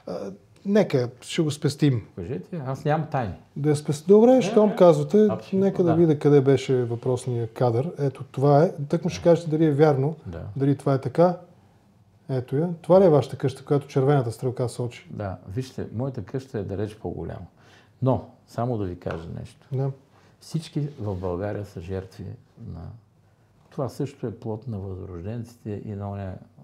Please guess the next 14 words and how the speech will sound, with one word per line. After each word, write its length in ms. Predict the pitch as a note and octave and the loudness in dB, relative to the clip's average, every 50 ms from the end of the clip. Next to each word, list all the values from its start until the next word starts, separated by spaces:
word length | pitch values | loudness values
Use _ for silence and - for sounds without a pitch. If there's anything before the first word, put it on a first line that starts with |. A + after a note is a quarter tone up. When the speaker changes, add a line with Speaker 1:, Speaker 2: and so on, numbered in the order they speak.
| - - - | -20 -20 -20
Speaker 2:
какъв 260 | B2 _ - A2+ G2 | -20 _ -18 -16 -16
беше? 180 | - G#2 - D3 | -10 0 2 2
Speaker 1:
Е, 20 | |
сега 240 | C#3 - - B2+ C3 | 2 2 2 4 4
е 80 | D3+ E3+ | 6 6
Speaker 2:
Василев 120 | F3+ F3 - | 6 4 4
Speaker 1:
възможност 340 | D3 E3 F3 F#3+ F#3+ F3+ D#3 | 4 4 6 6 4 4 4
да 60 | - | 2
Speaker 2:
ли 40 | - | 2
беше? 60 | D#3 C#3+ | 2 2
Speaker 1:
отговорите. 460 | C#3+ D#3+ D#3 F3 E3+ C#3+ C3 A2 F#2+ | 0 2 4 6 4 4 2 -2 -6
Speaker 2:
Меч-, 280 | F2+ F2 F#2 F#2 G2 A2 | -8 -8 -8 -8 -6 -8
Speaker 1:
Василев? 580 | B2 - - - E3 E3+ F#3 F3 - - - - | -8 -6 0 0 2 2 2 0 -2 -10 -14 -14
Speaker 2:
Меч-, 500 | - - - - - - - _ _ | -14 -14 -16 -18 -20 -20 -20 _ _